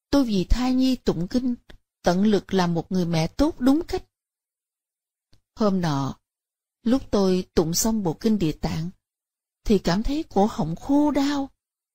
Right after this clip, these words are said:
Liền tiến đến tủ lạnh, định lấy kem ăn giải lao. Thưởng công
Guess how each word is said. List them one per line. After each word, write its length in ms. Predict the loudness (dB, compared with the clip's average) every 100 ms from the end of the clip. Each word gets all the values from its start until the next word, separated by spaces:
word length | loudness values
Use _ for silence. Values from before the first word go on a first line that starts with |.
| _ _ _ -8
Liền 440 | 0 2 0 -6 -8 _ _ _
tiến 220 | -2 0
đến 140 | -2 -6
tủ 200 | -4 -2
lạnh, 260 | -2 -4 -8 _ _ _
định 200 | -4 -2
lấy 180 | 0 -2
kem 260 | 0 -2 0
ăn 200 | -2 0
giải 160 | 0
lao. 360 | 0 0 -2 -6 _ _ _ _ _ _ _ _ _ -4
Thưởng 240 | 0 2
công 160 | 0